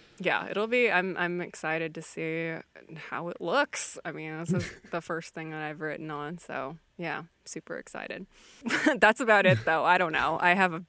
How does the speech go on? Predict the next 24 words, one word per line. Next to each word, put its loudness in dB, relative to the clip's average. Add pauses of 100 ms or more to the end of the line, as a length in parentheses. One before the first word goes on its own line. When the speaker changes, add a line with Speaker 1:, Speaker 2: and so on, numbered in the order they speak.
(100)
Speaker 1:
I -4
have, -4 (260)
I, 0 (400)
I 8
don't 6
even 6
have 6
a -4
Twitter -2
anymore, -6
so -8
you -6
can't -8
even -10
find -10
me -10
there. -8 (120)
So, -8 (680)
um, -4
Speaker 2:
Smart 4
move. -4 (280)
Speaker 1:
but 4
Speaker 2:
Smart 0
move. -12